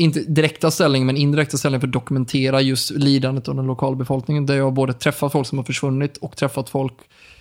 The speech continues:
som har blivit skadade eller varit delaktiga på något sätt.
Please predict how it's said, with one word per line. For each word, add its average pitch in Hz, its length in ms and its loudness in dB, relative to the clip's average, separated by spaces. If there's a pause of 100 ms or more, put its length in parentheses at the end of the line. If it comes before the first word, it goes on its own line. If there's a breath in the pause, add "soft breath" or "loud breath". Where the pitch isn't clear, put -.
som 135 440 0
har 135 80 -2
blivit 127 140 -4
skadade 139 580 2
eller 135 200 0
varit 127 160 -6
delaktiga 135 420 -2
på 165 80 -2
något 139 160 -4
sätt. - 240 -16